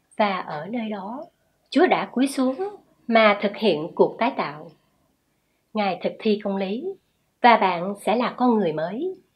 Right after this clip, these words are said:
Nhưng nếu chúng ta nói, "Vâng, vâng, con có tội, con đi xưng tội,"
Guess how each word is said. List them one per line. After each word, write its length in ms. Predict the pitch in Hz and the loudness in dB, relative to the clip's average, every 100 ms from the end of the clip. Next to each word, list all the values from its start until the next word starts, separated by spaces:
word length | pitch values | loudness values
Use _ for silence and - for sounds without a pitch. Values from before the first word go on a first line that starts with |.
| _ _ _ _ _ _ - | _ _ _ _ _ _ -4
Nhưng 280 | 214 190 185 | -2 -2 -4
nếu 180 | 180 247 | -4 -4
chúng 180 | 240 302 | -4 -4
ta 160 | 196 | -8
nói, 240 | 175 175 202 302 _ _ _ _ _ | -8 -12 -14 -16 _ _ _ _ _
"Vâng, 340 | 247 233 220 220 _ _ _ _ _ | 2 2 0 -8 _ _ _ _ _
vâng, 300 | 226 208 202 - _ _ _ _ _ - | 2 2 -2 -12 _ _ _ _ _ 2
con 300 | 220 202 190 | 4 4 0
có 120 | 285 | -2
tội, 340 | 220 151 147 151 _ _ _ - | 0 -2 -6 -14 _ _ _ -2
con 200 | 202 180 | 0 0
đi 120 | 185 | -4
xưng 240 | 175 190 175 | -6 -6 -4
tội," 360 | 165 139 143 | -6 -6 -14